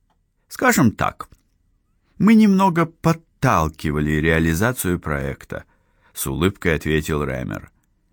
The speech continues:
Добивались получения необходимых разрешений, стимулировали активное участие нужных людей,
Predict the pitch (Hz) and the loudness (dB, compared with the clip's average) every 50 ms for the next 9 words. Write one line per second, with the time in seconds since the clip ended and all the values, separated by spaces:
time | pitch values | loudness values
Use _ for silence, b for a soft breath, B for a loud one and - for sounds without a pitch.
0 | _ _ _ _ _ _ 95 101 107 101 110 107 107 123 113 104 101 95 - - | _ _ _ _ _ _ 2 2 4 4 4 4 4 4 4 4 2 0 2 0
1 | 95 92 95 90 - 107 104 104 101 95 92 90 90 90 90 - - 92 107 139 | 2 2 2 2 2 2 2 4 4 4 4 4 4 2 2 0 -2 -2 0 0
2 | 151 131 104 90 82 85 87 85 80 82 80 78 78 - - - 117 127 120 110 | 2 2 2 0 0 -2 -2 -2 -2 -2 -2 -2 -4 -4 -4 -4 -2 -2 0 0
3 | 107 104 101 107 B B B B B B - - - 185 190 190 190 180 180 196 | -2 -2 -4 -6 B B B B B B -8 -6 0 2 2 2 4 4 2 2
4 | 185 175 160 156 147 143 143 135 - 151 151 139 135 123 120 113 - 127 123 - | 2 4 2 4 2 2 0 0 0 -2 2 2 4 2 2 2 0 -2 -2 0
5 | - 104 98 98 104 110 101 98 98 90 87 87 80 80 76 69 78 85 95 92 | 0 2 4 4 4 4 4 4 2 0 0 0 -2 -2 -2 -2 0 0 0 0
6 | 87 87 | 0 -2